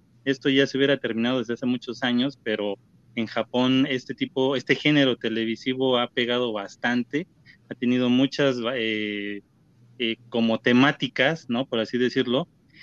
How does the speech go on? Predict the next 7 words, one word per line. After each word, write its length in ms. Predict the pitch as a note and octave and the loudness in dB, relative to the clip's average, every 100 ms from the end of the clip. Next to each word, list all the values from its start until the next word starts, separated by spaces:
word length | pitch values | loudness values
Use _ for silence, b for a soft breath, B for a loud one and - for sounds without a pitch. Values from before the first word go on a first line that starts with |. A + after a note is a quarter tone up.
| B _ - | B _ -4
Y 360 | C#3 C#3 C#3 | 0 4 4
sí, 420 | C3+ G3+ G#3+ G#3 | 4 6 6 6
obviamente 440 | F3 E3+ F3+ F#3 F3+ | 6 4 4 6 4
aquí 240 | - F#3 | 4 4
a, 200 | F#3 F3+ | 6 6
a 60 | C#3 | 4
México, 640 | C#3+ - E3+ - E3 E3+ | 4 2 -6 -2 -2 -2